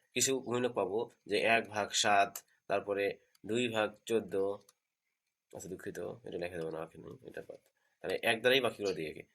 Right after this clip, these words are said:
তাহলে এক ভাগ চোদ্দ, আবার এক ভাগ একুশ, আচ্ছা বাইশ লিখতেছি, দুঃখিত, বারবার ভুল করার জন্য। তাহলে এখানে হচ্ছে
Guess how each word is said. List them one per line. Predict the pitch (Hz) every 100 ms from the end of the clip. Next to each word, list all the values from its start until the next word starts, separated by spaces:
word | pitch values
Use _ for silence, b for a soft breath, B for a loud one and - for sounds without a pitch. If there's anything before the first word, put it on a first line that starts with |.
| _
তাহলে | 95
এক | - 117 113
ভাগ | 104 101
চোদ্দ, | - 107 98 101 101 101 b b b -
আবার | 95 95 90 - -
এক | 113 110 104
ভাগ | 101 95
একুশ, | 107 107 107 104 - - _ _ _ _ _ _
আচ্ছা | - -
বাইশ | - 87 -
লিখতেছি, | 82 78 82
দুঃখিত, | 87 - 92
বারবার | 85 85
ভুল | 90
করার | 82 85
জন্য। | 85 104 120
তাহলে | 82
এখানে | 87 95
হচ্ছে | 92 -